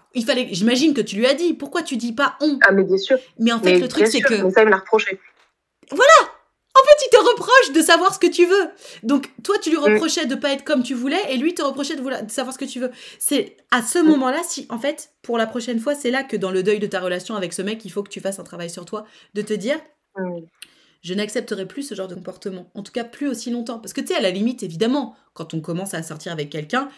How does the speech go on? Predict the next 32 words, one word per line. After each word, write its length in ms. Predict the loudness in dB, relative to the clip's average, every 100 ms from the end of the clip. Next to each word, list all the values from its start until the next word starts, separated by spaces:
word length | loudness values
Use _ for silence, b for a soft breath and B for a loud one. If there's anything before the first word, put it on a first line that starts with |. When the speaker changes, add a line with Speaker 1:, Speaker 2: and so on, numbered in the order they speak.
| B
Speaker 1:
il 40 | -8
y 20 |
a 40 |
toujours 300 | -2 0 0
des 160 | -2 -4
ajustements 480 | -6 -6 -4 -2 -2
à 80 | -2
faire. 220 | -6 -8
Il 60 | -12
s'agit 280 | -10 -8 -6
pas 160 | -6
de 80 | -4
modifier 480 | -4 -6 -8 -6 -2
Speaker 2:
Bien 100 | 0
Speaker 1:
qui 60 | 0
on 40 | 0
Speaker 2:
sûr. 40 |
Speaker 1:
est, 120 | 0 -2 B B B
juste 240 | -2 0 0
de 80 |
comprendre 560 | 0 0 -2 -2 -2 -4
ce 60 | -6
qui 100 | -8
est 60 |
important 380 | -8 -10 -12 -14
pour 200 | -10 -4
l'autre, 280 | -2 -2 -6
et 60 |
cetera, 360 | -10 -6 -4 -2
et 40 |
de 80 | -2
voir 440 | -4 0 0 0